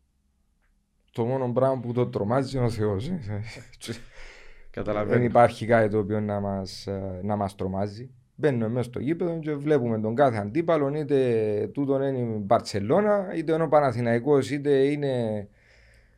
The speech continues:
Speaker 1: ξέρω, μια ομάδα
Speaker 2: Λοιπόν.
Speaker 1: τελευταία, με την ίδια σοβαρότητα να αντιμετωπίσουν το, το παιχνίδι.
Speaker 2: Ε, θέλω να μιλήσουμε λίγο για τον Λάντεν Λούκας,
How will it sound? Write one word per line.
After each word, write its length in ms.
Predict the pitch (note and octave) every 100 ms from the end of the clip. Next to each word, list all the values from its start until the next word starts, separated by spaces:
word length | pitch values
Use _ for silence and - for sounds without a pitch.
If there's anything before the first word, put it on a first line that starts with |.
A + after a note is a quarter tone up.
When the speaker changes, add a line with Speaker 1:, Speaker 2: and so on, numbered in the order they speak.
| _ _ _ _ _ _ _ _
Speaker 1:
ξέρω, 760 | - C#3 B2+ A#2+ A#2 G#2+ G2+ - - - _ _ _ _
μια 240 | A#2+ B2+
ομάδα 600 | A#2+ C3 B2 A2 G2+ G2 - - _ _ _ _ _ _ _ _ _ _ - - _
Speaker 2:
Λοιπόν. 320 | _ A#2 G#2 G2
Speaker 1:
τελευταία, 720 | A2+ G2 - A#3+ A#3 A3 - _ _ _ _ _ _ -
με 140 | F3
την 140 | C3+
ίδια 180 | F3+ F#3+
σοβαρότητα 600 | E3 F3 D#3+ D3+ C#3 A2+
να 100 | G#2+
αντιμετωπίσουν 580 | G#2 G2+ G2+ F#2+ F#2 G#2
το, 640 | G2 F#2+ F#2 F#2+ F#2+ D#2
το 100 | -
παιχνίδι. 560 | F#2 F2+ - F#2+ F2+ F#2 _ _ _ _ _ _ _
Speaker 2:
Ε, 520 | - A#2+ A#2 A2+ A2 A2+ A2 G#2+ G2 - -
θέλω 180 | -
να 60 | C#3+
μιλήσουμε 360 | C#3 A#2+ B2 A#2+
λίγο 160 | A2
για 180 | B2 C3
τον 260 | A#2+ G#2+ G2+
Λάντεν 340 | A#2+ A#2+ A#2+
Λούκας, 500 | A2+ B2 A2+ B2 -